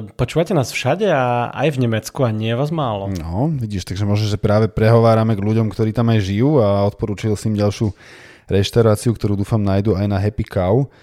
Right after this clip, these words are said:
Speaker 2: aplikácii.
Speaker 1: Určite.
Speaker 2: No a my, e, sa tešíme, že takto pomaličky rastieme a zhruba takto by mohol vyzerať, alebo, e, minimálne časovo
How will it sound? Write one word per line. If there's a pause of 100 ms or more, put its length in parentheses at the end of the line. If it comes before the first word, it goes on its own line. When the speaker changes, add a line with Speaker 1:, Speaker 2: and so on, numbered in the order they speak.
(260)
Speaker 2:
aplikácii.
Speaker 1:
Určite. (100)
Speaker 2:
No
a (400)
my, (100)
e, (560)
sa
tešíme,
že
takto
pomaličky (140)
rastieme
a (280)
zhruba (340)
takto
by
mohol
vyzerať,
alebo,
e, (680)
minimálne
časovo